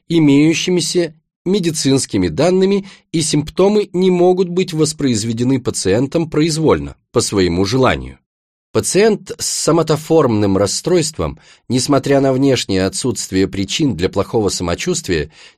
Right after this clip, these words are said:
часто не способен адекватно функционировать, работать, хуже адаптирован к социальной жизни, чем даже больной с определёнными привычными заболеваниями.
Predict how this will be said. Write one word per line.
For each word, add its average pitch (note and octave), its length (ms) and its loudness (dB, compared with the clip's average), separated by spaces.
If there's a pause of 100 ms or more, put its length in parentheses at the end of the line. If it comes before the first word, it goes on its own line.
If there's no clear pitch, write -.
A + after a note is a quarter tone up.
часто F#3 440 0
не G3 100 2
способен F3+ 680 0
адекватно C#3+ 600 0
функционировать, A2 1040 -2
работать, A2 640 0 (240)
хуже G3 340 2
адаптирован E3 640 2
к - 40 -6
социальной C#3+ 640 0
жизни, D#2 440 -6 (220)
чем A2+ 240 0
даже A2+ 240 2
больной G2+ 420 2
с - 100 -4
определёнными A#2 880 0 (220)
привычными A#2 640 0
заболеваниями. E2+ 920 -2